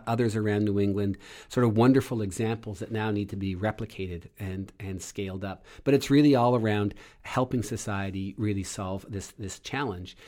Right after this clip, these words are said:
And I think that New England, uh, because of our relatively, you know, small area, our lack of any fossil fuel resources, um, and just a wealth of institutions of higher education, that we really should be innovating ourselves out of this problem.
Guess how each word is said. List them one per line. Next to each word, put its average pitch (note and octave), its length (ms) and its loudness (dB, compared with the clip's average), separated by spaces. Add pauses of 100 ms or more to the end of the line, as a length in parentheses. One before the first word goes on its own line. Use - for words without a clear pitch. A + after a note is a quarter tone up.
(200)
And B2 120 2
I C#3 80 6
think D#3+ 240 2
that B2 180 0
New A2 160 2
England, A#2+ 540 2
uh, F#2+ 180 -2
because G#2+ 320 -4
of A#2 60 -2
our A2+ 100 2
relatively, G#2 680 0 (140)
you - 80 -6
know, G2 220 -2
small G#2 480 -2
area, C3 500 2 (380)
our F#2+ 340 -2
lack G#2 340 2
of G#2+ 120 -4
any A2+ 160 0
fossil A2+ 340 -8
fuel B2+ 300 0
resources, G2 720 -4 (320)
um, F#2 380 -4 (100)
and G#2+ 240 0
just C#3 280 0
a A2 140 2
wealth G2+ 720 -2
of F#2 400 -8
institutions A2 560 -4
of G2+ 80 -8
higher G#2 260 -4
education, G#2 560 -6
that G#2+ 140 -6
we A#2 300 2
really G#2+ 260 4
should G2 200 -6
be G2 160 -2
innovating F#2+ 460 -2
ourselves F2+ 400 -10
out F#2 140 -10
of F2 60 -12
this F2 120 -14
problem. F2 400 -12